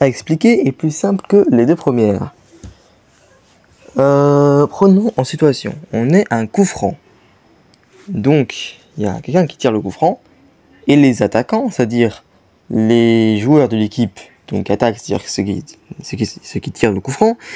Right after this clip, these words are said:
n'ont pas le droit de se mettre mo-, à moins d'un mètre du,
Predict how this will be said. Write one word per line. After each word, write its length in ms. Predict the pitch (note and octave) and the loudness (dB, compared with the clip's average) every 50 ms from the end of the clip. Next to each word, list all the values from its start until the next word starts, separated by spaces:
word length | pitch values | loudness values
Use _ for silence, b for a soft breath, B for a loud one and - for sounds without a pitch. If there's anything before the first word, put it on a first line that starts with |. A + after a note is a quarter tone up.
| B B B B B D3+ | B B B B B 2
n'ont 80 | D3+ | 2
pas 160 | C#3+ - G3 G3 | 2 2 2 4
le 140 | F#3+ F#3 | 4 4
droit 300 | F3 E3 D3+ E3 G3 G#3+ G#3+ | 4 4 4 2 2 0 0
de 120 | F#3 D#3+ | 0 -4
se 160 | D3+ - - | -4 -4 -2
mettre 460 | D3+ D#3+ F3 F3+ F3 - - - - _ _ _ _ | 0 0 2 0 0 -2 -8 -18 -20 _ _ _ _
mo-, 400 | - A#2+ B2+ C#3 D#3 E3+ F3 - | -4 -2 2 2 4 4 4 2
à 140 | C#3 C3 B2 | 2 0 0
moins 400 | C3+ D#3 F#3 G#3+ A3+ A3+ A3 D#3+ | 0 -2 0 0 0 0 0 -2
d'un 260 | C3 - - G3+ A3 | -2 -2 -2 0 2
mètre 520 | G3+ F#3 G3 G#3+ B3+ - - - - D3 C#3+ | 2 0 0 0 -4 -6 -12 -8 -6 -4 -4
du, 340 | C3+ C3+ C#3+ E3 F#3+ G3 | -4 -4 -2 -2 -2 -4